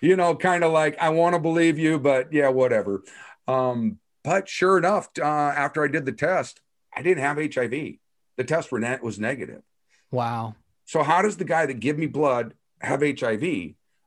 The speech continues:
Speaker 1: but I don't have H I V?
Speaker 2: Did the doctors give you any explanation at all that they
Speaker 1: Nothing.
Speaker 2: could come up with?
Speaker 1: Nope. No, the only, I mean,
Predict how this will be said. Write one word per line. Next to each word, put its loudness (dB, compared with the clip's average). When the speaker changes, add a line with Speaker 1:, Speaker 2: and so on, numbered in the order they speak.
Speaker 1:
but -4
I 0
don't -2
have -8
H -14
I -10
V? -20
Speaker 2:
Did -4
the -4
doctors -2
give -4
you -6
any -4
explanation -8
at -6
all -4
that -6
they -2
Speaker 1:
Nothing. -2
Speaker 2:
could -8
come -4
up -6
with? -6
Speaker 1:
Nope. 0
No, -2
the 0
only, 0
I 0
mean, -4